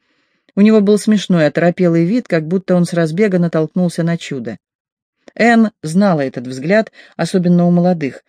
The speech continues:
восхищенно-мечтательный. Она привыкла,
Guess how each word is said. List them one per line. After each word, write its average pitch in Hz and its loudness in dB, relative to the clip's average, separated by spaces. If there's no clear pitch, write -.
восхищенно-мечтательный. 156 -6
Она 254 4
привыкла, 165 -2